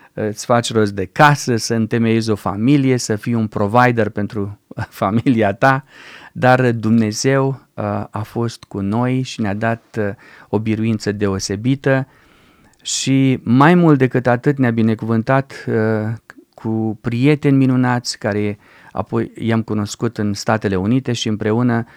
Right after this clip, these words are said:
am putut să punem resurse împreună și să facem, uh, uh, misiunea Credo T V, uh, posibilă pentru, uh, frații noștri români din diaspora și din România.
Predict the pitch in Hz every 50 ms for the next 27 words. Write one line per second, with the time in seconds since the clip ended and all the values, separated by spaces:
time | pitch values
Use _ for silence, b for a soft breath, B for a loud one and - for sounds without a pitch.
0 | B B B B - 107 107 - 120 113 - 123 113 - 110 104 - 113 110 110
1 | 107 101 101 98 - - - 123 123 - - 113 - - 117 104 107 107 104 104
2 | 110 117 120 117 113 110 - 113 101 - - 113 104 98 101 B B B B B
3 | B B - - 127 127 123 - - 131 123 120 117 117 113 110 110 110 107 -
4 | b b b b b b b b b b - - 110 107 101 101 104 110 107 -
5 | - 113 113 107 92 - - 110 113 107 104 104 92 - 87 87 90 110 120 139
6 | 143 139 _ _ _ _ _ - 104 90 101 - - 101 98 - - 135 135 131
7 | 135 127 131 131 135 135 _ b b b b b b b b _ - 117 123 123
8 | 117 - 117 117 117 117 117 113 _ _ - - 101 101 98 - 113 113 117 -
9 | - 107 104 107 107 - _ - 107 104 98 - 107 104 104 104 104 104 104 104
10 | 98 101 98 98 95 98 101 101 101 - - - 98 98 95 - - 110 101 92
11 | 95 92 95 92 95 92 78 73 -